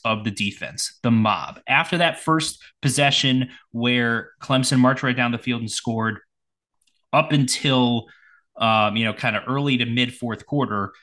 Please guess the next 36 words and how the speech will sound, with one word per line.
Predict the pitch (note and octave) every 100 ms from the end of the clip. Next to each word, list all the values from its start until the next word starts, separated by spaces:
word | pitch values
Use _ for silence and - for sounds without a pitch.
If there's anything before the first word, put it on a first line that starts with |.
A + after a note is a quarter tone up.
| _ _ _ _
they | - A2 G#3
controlled | - D#3 - - C#3 D#3 A#2
the |
game. | G2 C#3 B2+ F#2+
Clemson | - D3+ - D#3
had | B2 B2
no | A#2+ C3+ D3
answers | B2+ C3+ C#3+ G#2+ F2+
for | - A#2 A#2
Syracuse's | - A#2 A2+ A2+ G2+
defense, | - - C3 G#2+ G2+ - - _
despite | - C#3+ - F#3+ A#3+
the | F3+
fact | C3+ C#3
that | -
Syracuse | - D3+ D#3 D3+ C#3+
was | B2
missing | A#2+ B2 C#3 C3
Garrett | G#2+ G#2+ A2+ B2
Williams | E3 D4 E3+ G#2+
in | B2+ A#2+
this | A2 G#2+
game. | - F2+ G2 B2+ - _ _
They | A#2
couldn't | - - G#3 B3+ -
throw | C#3 B2+
the |
ball | A2 G#2+ G2
on | F#2+
Syracuse | F#2+ A2 G2+ - F#2+ - _ -
at | C#3
all. | G#2+ E2+ A2+ - _ _ - - - _
Syracuse | - D3 C#3 B2+
forced | - A#2+ A2+ -
four | - E3 G#3
turnovers, | - C3 A#2+ A#2 A2 A2+ G#2+